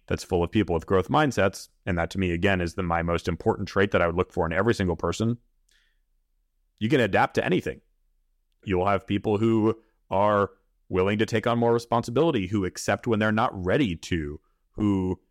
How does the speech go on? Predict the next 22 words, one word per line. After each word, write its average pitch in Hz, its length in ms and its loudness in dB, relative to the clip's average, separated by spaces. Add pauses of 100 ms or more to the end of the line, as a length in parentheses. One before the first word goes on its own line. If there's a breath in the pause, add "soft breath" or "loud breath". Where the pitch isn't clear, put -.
(220)
are 95 220 4
able 107 380 0
to 104 500 0 (600)
understand 113 640 0
when 107 160 0
they 104 160 2
need 104 280 -2
to 104 140 0
have 104 200 0
a 107 100 2
level 107 400 2
inserted 95 500 0
above 90 360 0
them 90 200 -2
because 95 420 -2
they're 104 200 0
not 90 360 -2
equal 110 320 -4
to 117 120 0
the 113 120 2
task - 520 -4
yet, 80 200 -6